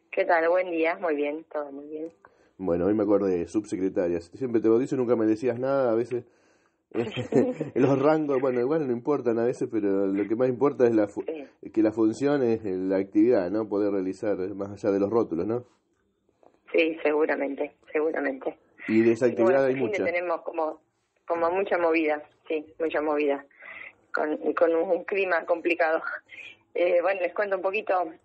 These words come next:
Speaker 1: Eh, hoy a la noche, eh, vamos a acompañar a Músicos Unidos en, en la organización de una nueva velada patriótica.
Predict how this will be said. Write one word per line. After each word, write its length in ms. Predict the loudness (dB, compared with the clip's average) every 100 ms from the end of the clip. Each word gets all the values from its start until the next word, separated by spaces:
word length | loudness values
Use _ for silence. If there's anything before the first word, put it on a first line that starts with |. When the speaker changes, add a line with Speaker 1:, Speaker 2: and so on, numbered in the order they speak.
| _
Speaker 1:
Eh, 400 | 0 4 4 2
hoy 360 | 2 0 -2 -4 -2
a 100 | 0
la 140 | 2
noche, 440 | 0 -2 -4 -4 -8 -4
eh, 120 | 0
vamos 260 | 0 0 0
a 40 |
acompañar 440 | 0 0 -2 0 0
a 140 | 0
Músicos 420 | -2 -6 -4 -4
Unidos 380 | -2 0 2 2 0
en, 280 | -2 -6 -12 _ _ _ _ _ _ _ _ -6
en 100 | -2
la 60 |
organización 540 | 2 2 2 0 0 2
de 40 |
una 120 | 2 2
nueva 320 | 2 2 0
velada 400 | 0 2 2 0
patriótica. 720 | -2 -4 -6 -4 -2 -2